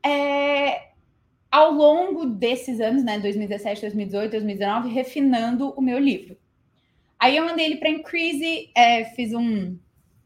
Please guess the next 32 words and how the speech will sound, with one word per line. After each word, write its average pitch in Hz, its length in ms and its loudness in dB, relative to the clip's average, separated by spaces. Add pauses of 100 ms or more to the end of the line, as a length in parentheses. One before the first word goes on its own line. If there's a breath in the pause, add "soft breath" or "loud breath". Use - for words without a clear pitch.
(520)
uma 233 120 4
leitura 220 800 4
crítica 254 380 -2
com - 120 -4
a 202 40 2
Increase 302 640 -4 (460 loud breath)
e 302 120 4
recebi 330 520 4
um 330 260 0
<laughs> 285 500 4
relatório 277 680 4
que 285 100 -6
descascou 339 840 2
meu 359 180 0
livro. 302 440 -2 (640 loud breath)
Tipo, 226 220 -4
tem 262 180 0
que - 80 0
mudar 240 280 4
roteiro, 247 560 0
tem 254 140 -2
que 254 100 -6
mudar 233 340 0
enredo, 240 380 0
tem 240 140 -4
que 233 100 -10
mudar 220 320 0
isso, 254 140 -4
tem 226 100 -6
que 214 80 -16
mudar 214 220 0
aquilo. 277 460 -4